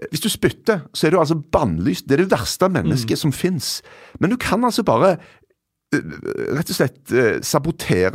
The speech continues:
Speaker 1: en kamp, ødelegge et resultat, bare, bare med å sparke ned noen på vei gjennom. Altså, det, det, og da er det liksom bare sånn, ja, he took one for the team. <laughs> Altså, nei, det skal ikke være sånn. Jeg mener, det, det er det neste. Nå har de prøvd å ta dette med dra-,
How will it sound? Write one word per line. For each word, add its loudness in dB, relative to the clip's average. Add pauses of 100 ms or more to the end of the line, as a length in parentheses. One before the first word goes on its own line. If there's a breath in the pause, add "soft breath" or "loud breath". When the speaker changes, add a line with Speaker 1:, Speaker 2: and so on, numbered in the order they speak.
Speaker 1:
en 0
kamp, -6
ødelegge 2
et -4
resultat, -2
bare, 0 (560 loud breath)
bare 2
med 2
å -6
sparke -2
ned 4
noen -2 (180)
på 4
vei 4
gjennom. -2 (480)
Altså, -4
det, 0
det, 0
og -2
da 4
er 4
det 0
liksom -2
bare 4
sånn, -2 (260 soft breath)
ja, 2
he 2 (160)
took 0
one 4
for -4
the -2
team. 0 (200)
<laughs> 2
Altså, 4
nei, 2 (240 loud breath)
det -4
skal -2
ikke 0
være 4
sånn. 0
Jeg 2
mener, 4
det, 4 (180)
det 4
er 4
det 0
neste. 0
Nå 4
har 4
de -10
prøvd 2
å -2
ta 0
dette 0
med 2
dra-, 0